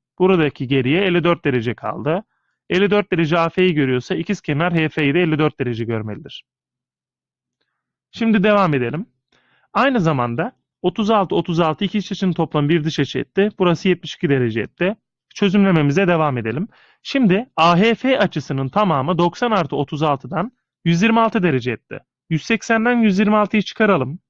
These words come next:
Yüz seksen eksi yüz yirmi altı. Geriye elli dört derece kaldığını görüyoruz. Bu elli dört derecenin de ikiz bir şekilde F ve B açılarının dağılması lazım. Çünkü B H H F'ye eşit.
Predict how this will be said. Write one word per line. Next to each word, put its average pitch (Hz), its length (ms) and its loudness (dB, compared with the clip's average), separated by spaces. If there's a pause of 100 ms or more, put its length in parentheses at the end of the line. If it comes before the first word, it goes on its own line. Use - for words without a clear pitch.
(140)
Yüz 156 100 -6
seksen 180 360 -2
eksi 156 240 -2
yüz 147 140 0
yirmi 147 180 2
altı. 139 420 -2 (420)
Geriye 202 260 2
elli 220 160 0
dört 226 220 0
derece 135 280 0
kaldığını 120 420 -4
görüyoruz. 117 560 -2
Bu 196 100 4
elli 208 180 2
dört 240 220 0
derecenin 143 380 2
de 143 60 0
ikiz 190 380 -2
bir 190 80 2
şekilde 135 600 -2 (300)
F 233 480 -2
ve 160 140 0
B 233 240 2
açılarının 170 480 0
dağılması 175 440 0
lazım. 131 400 -2
Çünkü 160 280 -2
B 151 200 0
H 202 220 -2
H 180 160 -2
F'ye 170 320 0
eşit. - 300 -8